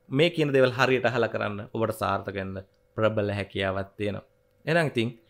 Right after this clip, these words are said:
ඔබට මේ උදා වූ නව මාසයත් ඉදිරි කාලයත් යහපතින් යහපත උදා වෙන සියලු දේ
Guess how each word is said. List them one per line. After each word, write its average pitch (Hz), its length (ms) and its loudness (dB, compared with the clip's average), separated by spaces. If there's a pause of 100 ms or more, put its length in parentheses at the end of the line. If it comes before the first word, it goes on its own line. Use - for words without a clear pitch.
(360)
ඔබට 120 320 4 (360)
මේ 139 120 6
උදා 127 300 8
වූ 113 180 2 (400)
නව 110 200 2 (100)
මාසයත් 107 500 0
ඉදිරි 113 280 -4
කාලයත් 110 440 2
යහපතින් 120 560 2
යහපත 110 300 0
උදා 120 300 4
වෙන 101 180 0 (540)
සියලු 160 500 2
දේ 107 180 -2